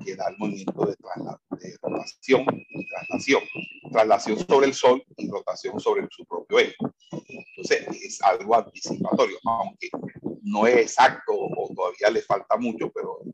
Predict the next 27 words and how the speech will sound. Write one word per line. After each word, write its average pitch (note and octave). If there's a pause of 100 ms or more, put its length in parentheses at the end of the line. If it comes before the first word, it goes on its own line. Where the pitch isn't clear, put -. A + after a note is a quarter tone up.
podemos G2
decir - (160)
que -
estaba F#2
ya -
aquí. - (1000)
Además, G#2+ (300)
i-, G#2+
i-, -
imagínense A2
que - (240)
la G2+
modernidad G2
de C3
la A#2+
idea A2 (600)
de, -
la -
que, -
de -
que -
la F#2
vida A2+
se -
haya A2
originado G#2
mediante -